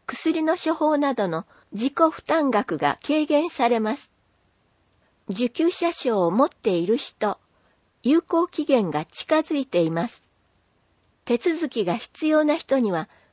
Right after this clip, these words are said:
更新の案内を郵送しますので、早めに手続きをしてください。新規の申請、随時受け付けています。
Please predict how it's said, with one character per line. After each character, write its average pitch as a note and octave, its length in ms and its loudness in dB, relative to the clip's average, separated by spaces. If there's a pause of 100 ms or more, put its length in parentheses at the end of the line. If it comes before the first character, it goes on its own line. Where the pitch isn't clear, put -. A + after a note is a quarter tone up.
(140)
更 D#4+ 200 4
新 D#4 320 -4
の D4+ 260 2
案 D4 200 0
内 C4 240 2
を E3+ 100 4
郵 B3+ 220 2
送 D4 220 2
し C4 180 -4
ま C4+ 120 2
す - 140 -8
の F#3+ 160 -2
で、 E3 160 -8 (480)
早 C#4+ 280 4
め E4 140 0
に D#4 140 -2
手 D4+ 160 -4
続 C#4+ 300 -6
き E3 180 -2
を D#3+ 80 0
し - 80 -12
て - 160 -2
く B3+ 100 -2
だ B3 140 2
さ A3 220 -4
い。 D#3 100 -8 (1300)
新 E4+ 340 -2
規 A3+ 180 -4
の F3 140 2
申 A#3 280 0
請、 G#3 420 -2 (640)
随 D#4 280 2
時 F#3+ 160 2
受 D4 260 2
け - 40 -20
付 - 220 -4
け - 20 -8
て F3+ 140 -2
い E3 100 -2
ま E3+ 200 -4
す。 - 160 -20